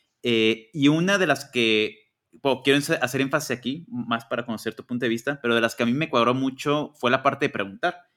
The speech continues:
que re-, lo relaciono un poco a la parte de la humildad, ¿no? De aceptar que no sabes todo. Y a mí,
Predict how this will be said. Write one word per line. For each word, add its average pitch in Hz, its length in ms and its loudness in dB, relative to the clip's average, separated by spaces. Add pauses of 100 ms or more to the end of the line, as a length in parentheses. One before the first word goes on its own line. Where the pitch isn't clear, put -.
(240)
que 123 100 0
re-, 120 180 0 (220)
lo 127 240 4
relaciono 123 380 0
un 147 60 -8
poco 151 460 -2
a 120 80 2
la 113 160 0
parte 127 220 -2
de 135 100 0
la 117 80 2
humildad, 104 420 -2
¿no? 113 160 -6
De 113 240 -2
aceptar 117 420 -4
que 131 60 -6
no 123 80 -2
sabes 113 260 -4
todo. 127 280 -4 (540)
Y 127 180 6
a 123 80 8
mí, 135 640 0